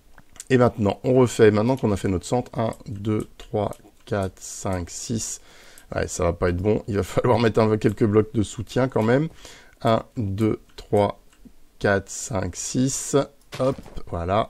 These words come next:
pas plus loin que là. Un, deux, trois, quatre, cinq, six. Et pas plus loin que là. Je crois que j'ai des... Ah non, ça devrait aller. Euh, hop,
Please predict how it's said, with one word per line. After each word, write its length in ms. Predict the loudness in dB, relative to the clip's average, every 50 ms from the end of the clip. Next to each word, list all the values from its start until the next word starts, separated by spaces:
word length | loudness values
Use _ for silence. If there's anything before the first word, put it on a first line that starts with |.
| -8 -12 -10
pas 80 | -10
plus 180 | -10 -10 -8 -6
loin 160 | -6 -6 -6
que 160 | -6 -6 -4
là. 280 | -2 0 0 0 -2 -4 _ -20 -20 -20 -20 -20 -20 -20 -20 -20 -20 -20 -20 -20 _ -20 -20 _ _ -20 _ _ _
Un, 160 | -4 -4 -4 -6 -8 -14 -12 -10
deux, 300 | -6 -2 -2 -2 -2 -2 -8
trois, 400 | -16 -20 -10 -6 -4 -4 -4 -6 -8 -16 -20 -14 -6
quatre, 300 | -4 -2 -2 -4 -6 -8
cinq, 500 | -12 -14 -10 -10 -8 -6 -6 -8 -8 -8
six. 600 | -10 -8 -4 -2 -2 -2 -4 -6 -8 -10 -12 -10 -10
Et 80 | -8 -4
pas 160 | -2 -2 -2
plus 180 | -2 -6 -4
loin 180 | -2 -2 -2 -2
que 140 | -2 -4 -4
là. 120 | -6 -6 -8
Je 80 | -10 -6
crois 120 | -6 -4
que 60 | -4
j'ai 220 | -4 -2 -2 -4 -4
des... 180 | -4 -8 -10 -10 -14 -20 _ _ _ -16 -16 -14 -8 -6
Ah 80 | -4 -4
non, 140 | -4 -4
ça 140 | -4 -2 -2
devrait 200 | 0 0 0 0
aller. 120 | -2 -2 -6 -10 -18 -20 -20 -20 -20 -20 -20 -20 -20 -12 -6
Euh, 680 | -2 0 0 2 2 2 2 2 2 2 2 0 0 -2 -4 -4
hop, 220 | -4 -4 -4 -4